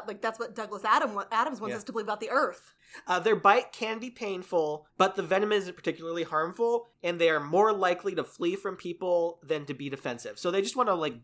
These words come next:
Speaker 2: be left alone and eat bugs.
Speaker 1: It's kind of like daddy long legs, isn't it? Like,
Speaker 2: Yeah.
Speaker 1: they're not, they're, aren't they, like, super venomous, but they really can't
Speaker 2: Oh,
Speaker 1: reach
Speaker 2: that's
Speaker 1: you?
Speaker 2: a, that's a
Speaker 1: Or is that
Speaker 2: myth.
Speaker 1: a myth?
Speaker 2: That's a myth. They can bite you, they just don't, and they're not particularly venomous.
Speaker 1: And they're also not spiders.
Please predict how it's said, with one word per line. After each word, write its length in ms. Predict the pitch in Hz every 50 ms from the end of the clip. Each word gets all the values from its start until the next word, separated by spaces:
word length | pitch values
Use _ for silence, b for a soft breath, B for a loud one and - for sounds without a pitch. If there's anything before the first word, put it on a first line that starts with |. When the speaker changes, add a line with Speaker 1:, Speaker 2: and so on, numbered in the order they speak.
| _ _
Speaker 2:
be 180 | _ 190 190 180
left 320 | 160 165 165 160 - -
alone 560 | 202 175 151 143 143 147 151 151 147 151 151 151 151
and 160 | 139 135 135
eat 180 | 131 139 135
bugs. 440 | - 131 107 - - - - - - b b b b
Speaker 1:
It's 80 | -
kind 220 | - - 370 415 453
of 220 | 523 523 508 370 226
like 120 | - -
daddy 280 | - 220 233 302 349 302
long 300 | 233 196 214 302 359 -
legs, 240 | 214 185 185 190
isn't 180 | 220 214 269 294
it? 240 | 339 381 381 - -
Like, 220 | 202 196 190 - -
Speaker 2:
Yeah. 140 | 180 190 170
Speaker 1:
they're 160 | 214 240 247
not, 280 | 254 254 254 254 - - _ _ -
they're, 160 | 226 240 254 247 - _ _ _ _
aren't 200 | 240 240 302 285
they, 100 | 320 392
like, 160 | 381 349 - -
super 300 | - - 277 247 285 247
venomous, 360 | 247 262 262 262 269 269 269
but 140 | - 262 -
they 140 | 214 202
really 220 | 196 190 214 226 233
can't 240 | - - 254 - -
Speaker 2:
Oh, 60 | -
Speaker 1:
reach 100 | - 208
Speaker 2:
that's 160 | - - 339
Speaker 1:
you? 80 | 220 196
Speaker 2:
a, 60 | - - _ _
that's 200 | - 190 202 -
a 40 | 165
Speaker 1:
Or 40 | 277
is 40 | -
that 140 | 262 240 226
Speaker 2:
myth. 100 | 226 214
Speaker 1:
a 40 |
myth? 240 | 196 156 - - _ _
Speaker 2:
That's 160 | - 156 - 165
a 40 |
myth. 200 | 151 143 120 -
They 120 | 160 170 170
can 280 | - - 208 220 233 214
bite 240 | 208 180 185 180 180
you, 220 | 160 156 151 143
they 140 | 135 143 139
just 200 | 139 143 131 120 120 - _ _ _
don't, 400 | - 143 139 127 123 123 - - - _ _ _
and 200 | 156 151 151 147
they're 140 | 147 143 143
not 240 | 139 143 143 147 - - _ _ _ _ -
particularly 500 | 147 - 156 139 - 131 123 123 120 120
venomous. 340 | 120 113 107 101 - -
Speaker 1:
And 80 | 240 240
they're 80 | 269 294
also 140 | 302 302
not 160 | 294 269 233 -
spiders. 460 | - 277 269 190 - - - -